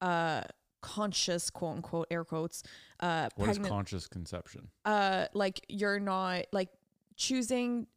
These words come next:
Speaker 1: like, knowing with you and your partner from, like, podcasts I've listened to or whatever, where with your partner, you're deciding, "Okay, we're finally ready to welcome a little soul into our lives." And your experiences of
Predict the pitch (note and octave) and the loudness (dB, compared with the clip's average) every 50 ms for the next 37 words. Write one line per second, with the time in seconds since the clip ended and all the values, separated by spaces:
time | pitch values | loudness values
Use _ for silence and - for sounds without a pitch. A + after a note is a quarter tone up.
0 | _ - G3+ G#3 G3+ G3+ G#3 G#3+ G#3 G3+ G#3 A#3 B3 B3 A#3 G3+ G3 F#3+ - G3+ | _ -2 0 0 0 2 0 0 0 0 0 0 -2 -2 0 -2 -2 -2 -2 -2
1 | G3+ G#3 A3 A3+ A3 G3+ - G3 F#3 F#3+ F#3 F#3 F#3 F#3 F#3 F3+ F#3 - - _ | -2 0 0 -2 -2 -4 -2 -4 -4 -2 -2 -4 -4 -2 -4 -4 -6 -6 -12 _
2 | - G3 F#3 F#3 F3+ F3 E3 - - - F#3 F3 - - F#3 F#3 F#3 F3+ F3+ F3 | -4 -4 -2 0 0 -2 -2 -4 -4 -2 -2 -2 -2 -4 -4 -2 -2 -2 -2 -2
3 | F3 - - F3 F3 - F3+ F3 E3 E3+ E3 E3+ E3 E3+ E3+ E3+ E3 D#3+ D#3+ F#3 | -4 -4 -4 -6 -6 -4 -2 -2 -2 -2 0 0 -2 -2 -2 -2 -2 -2 -2 -4
4 | - - - - - - - - - - G3 G3 F#3 F#3 F3 F3 E3+ E3+ - - | -6 -10 -18 -20 -20 -20 -20 -20 -16 -4 2 4 4 4 6 4 2 2 -2 -4
5 | _ _ _ _ _ _ _ _ _ _ _ - G3 G#3 G#3+ - A#3 G#3+ - G#3 | _ _ _ _ _ _ _ _ _ _ _ -4 -2 -2 0 0 0 0 0 0
6 | G3+ G3+ G3 F#3+ F#3 F3+ F3+ E3+ - - F3 F#3 F#3 - - F3+ F3 E3+ F3 F3 | -2 -2 -2 -4 -4 -4 -4 -6 -8 -8 -4 -2 -2 0 2 2 2 2 2 0
7 | D#3+ D#3+ F3+ F#3+ F#3 G3+ A3 _ _ _ _ _ _ _ - G3 F#3+ G3+ G3+ F#3+ | -2 -2 -4 -6 -8 -8 -10 _ _ _ _ _ _ _ -4 -2 -2 0 0 0
8 | F#3 F3+ F3 - - F#3+ F3+ F3+ F#3 F#3 F3+ F3+ F3 E3+ E3 E3+ - F3+ F3 F3 | 2 0 -2 0 0 0 0 0 0 0 0 2 0 0 0 -2 -2 -2 0 0
9 | E3 E3 - F#3 F3 F3 F3 F3 E3+ F#3+ F#3 - - F3+ E3 D#3 D#3+ E3+ G3 - | 0 0 -2 -2 -2 -2 0 0 0 -2 -2 0 0 0 2 2 0 0 -2 -4
10 | - F3+ F3 D#3+ - F3+ F3+ F#3 F#3 F#3 E3+ D#3 E3 E3+ F3+ G#3+ G#3 - - - | -4 -4 -4 -2 -2 -2 0 0 0 0 0 -2 0 -2 -2 -2 -4 -8 -10 -12
11 | _ - - _ _ _ _ _ _ - G3 F#3+ F#3+ F#3 F3+ F3+ F3+ F3+ E3+ F3 | _ -20 -20 _ _ _ _ _ _ -2 0 2 2 2 2 2 0 0 -2 -2
12 | - F3+ F3+ F#3 F3+ F#3 F#3 F#3 F3+ F3+ F3+ F3 E3+ F3 F3 F3+ F3+ _ _ _ | -2 -2 0 2 2 4 4 4 4 4 4 2 2 2 0 0 -4 _ _ _
13 | _ _ _ - G3 G3 - - - - F#3+ F3+ G3 G3+ G3 F3+ F3+ F3 - - | _ _ _ -4 -4 -4 -4 -4 -6 -4 -2 0 0 0 0 0 -2 -2 -2 -2
14 | F3 E3+ F3 F3 E3 - - F3 F3 F3 E3+ E3 E3+ - - - | 0 0 0 -2 -2 -2 0 2 2 2 2 0 -4 -8 -12 -16